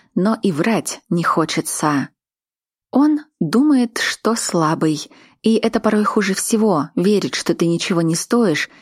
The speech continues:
и унижать себя этим. Вот, отлично сказала. Не знаю, понял ли что-то Данила,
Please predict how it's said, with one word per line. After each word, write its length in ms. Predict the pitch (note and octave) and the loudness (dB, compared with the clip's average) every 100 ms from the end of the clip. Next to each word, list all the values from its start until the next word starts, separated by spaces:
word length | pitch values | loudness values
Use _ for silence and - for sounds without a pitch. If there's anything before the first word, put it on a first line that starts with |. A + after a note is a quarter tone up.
| _ - | _ -4
и 100 | G3+ | -2
унижать 420 | F#3+ G3 G3+ F#3+ | 0 0 0 -2
себя 400 | - - E3+ E3 | -4 -2 0 0
этим. 380 | D3+ - C#3+ C3+ _ _ _ _ F3 | -2 -2 -2 -2 _ _ _ _ -2
Вот, 340 | E3 G3 - - _ | 0 0 -4 -14 _
отлично 540 | C4 C4 G#3 - - C#3+ | -4 0 0 0 -2 -4
сказала. 680 | - E3 E3 C#3+ C#3 C#3+ E3 _ _ _ _ _ _ - | -2 -2 0 0 0 -4 -8 _ _ _ _ _ _ -4
Не 160 | E3 E3+ | -2 0
знаю, 360 | F3 F3 E3 | 0 0 0
понял 460 | D3 D#3+ F#3 F3+ E3 | 0 0 2 2 0
ли 160 | D#3+ E3 | 0 0
что-то 380 | - D#3+ E3 | -2 0 0
Данила, 640 | D#3 D#3 D#3+ E3 E3 D#3+ | 2 2 0 0 0 0